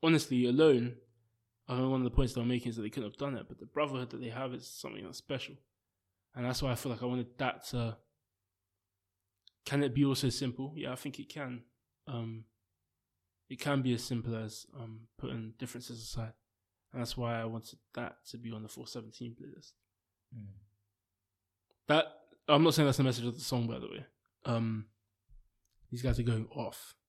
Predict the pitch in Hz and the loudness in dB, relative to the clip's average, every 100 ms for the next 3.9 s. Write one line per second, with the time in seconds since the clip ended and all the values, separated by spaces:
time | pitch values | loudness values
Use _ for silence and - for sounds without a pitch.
0 | _ 123 135 143 123 - _ _ _ _ | _ -8 -6 -6 -8 -10 _ _ _ _
1 | _ _ 147 120 - - 110 - - _ | _ _ 2 2 -2 -8 -8 -8 -14 _
2 | _ _ _ _ _ _ - 120 - 151 | _ _ _ _ _ _ -4 -2 6 8
3 | 131 120 123 117 - 117 - - | 8 4 0 -4 -2 -4 -4 -10